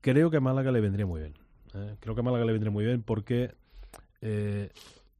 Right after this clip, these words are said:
va a venir a complementar esta escalada que tiene en este momento de crecimiento económico y crecimiento tecnológico que tiene la ciudad, que no sabemos dónde va a parar. Hemos hablado muchas veces de que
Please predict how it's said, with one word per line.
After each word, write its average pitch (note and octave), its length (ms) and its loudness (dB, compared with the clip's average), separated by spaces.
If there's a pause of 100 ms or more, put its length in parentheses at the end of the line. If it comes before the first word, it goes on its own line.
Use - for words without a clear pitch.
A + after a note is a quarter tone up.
va A#2+ 180 0
a C3 40 2
venir D3 240 4
a C#3 60 2
complementar C3 760 2
esta C3 340 -2
escalada A#2 720 0
que G#2 120 -8
tiene A2+ 380 0
en A#2 80 -4
este G#2 180 -2
momento A2 360 0
de G2 60 0
crecimiento G#2 480 0
económico G#2+ 540 0
y F#2 80 -2
crecimiento G#2 480 -2
tecnológico A2 460 4
que F#2+ 60 0
tiene A2+ 160 0
la B2 80 2
ciudad, A2 280 0 (560)
que G#2 120 -2
no G#2 80 0
sabemos A#2+ 320 6
dónde G#2+ 180 4
va F#2+ 100 2
a - 40 -4
parar. A#2 280 0 (260)
Hemos G2+ 220 -2
hablado G2+ 160 0
muchas G2+ 240 -2
veces A2 260 0
de G2 60 2
que F#2+ 200 -2